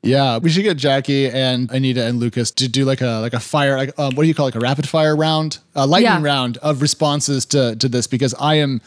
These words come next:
Speaker 1: uh, perplexed by how quickly everything fell apart. I do have a thesis though about what's happening in crypto.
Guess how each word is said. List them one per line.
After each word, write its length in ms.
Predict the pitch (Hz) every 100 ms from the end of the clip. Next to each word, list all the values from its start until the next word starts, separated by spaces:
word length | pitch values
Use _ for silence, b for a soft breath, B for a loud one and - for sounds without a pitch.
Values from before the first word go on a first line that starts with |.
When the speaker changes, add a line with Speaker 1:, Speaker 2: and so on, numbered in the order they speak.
| b b b b -
Speaker 1:
uh, 140 | 131
perplexed 920 | 123 147 - - 131 - - - -
by 160 | 123 135
how 300 | 120 143 139
quickly 400 | - 147 139 139
everything 440 | 131 135 135 123
fell 220 | 120 120
apart. 300 | 107 120 101 - B
I 100 | 165
do 100 | 262
have 80 |
a 40 | 247
thesis 400 | - 254 320 185
though 300 | 131 98 98
about 200 | 127 139
what's 140 | 139
happening 340 | 151 151 143 113
in 80 | 107
crypto. 420 | 143 - 82